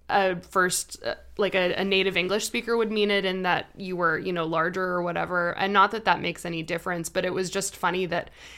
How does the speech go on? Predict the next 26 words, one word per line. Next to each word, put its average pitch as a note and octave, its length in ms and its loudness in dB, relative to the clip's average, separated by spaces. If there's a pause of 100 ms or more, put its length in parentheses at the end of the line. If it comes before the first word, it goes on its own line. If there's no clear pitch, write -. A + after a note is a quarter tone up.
he'd, B3 240 6
like, A3+ 380 4 (680)
he C4 120 4
was B3+ 100 0
a C4+ 60 2
total D#4+ 340 6
stranger A3+ 420 6
who G#3 100 8
just G3 200 0
came G#3+ 220 4
up G#3 140 4
out G3 100 8
of F#3 80 2
nowhere F#3 240 4
and F3+ 160 0
praised G3 500 4
Chris G3+ 360 2
for F#3+ 200 0
his F3 300 -2
physique F#3+ 640 -2
and, F#3 160 2
like, F3+ 240 -2
being G3 240 6
this F3+ 220 0
chiseled G#3+ 640 4
man. F3+ 480 6